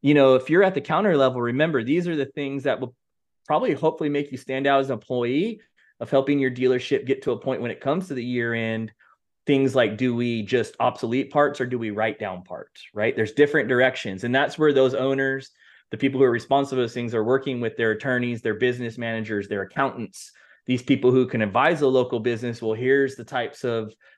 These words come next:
uh, tax breaks or things you can do in this state," or whatever it might be for your local business.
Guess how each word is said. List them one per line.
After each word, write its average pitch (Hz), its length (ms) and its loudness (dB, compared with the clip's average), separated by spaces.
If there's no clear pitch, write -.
uh, 107 60 -8
tax - 360 -2
breaks 123 380 0
or 117 60 -6
things 123 280 -4
you 120 120 -2
can 117 160 -4
do 117 180 2
in 107 100 0
this 117 180 -2
state," 110 500 -2
or 107 160 -2
whatever 113 320 0
it - 80 -2
might 110 200 -6
be 107 140 -10
for 110 140 -8
your 104 160 0
local 104 320 -2
business. 92 580 -8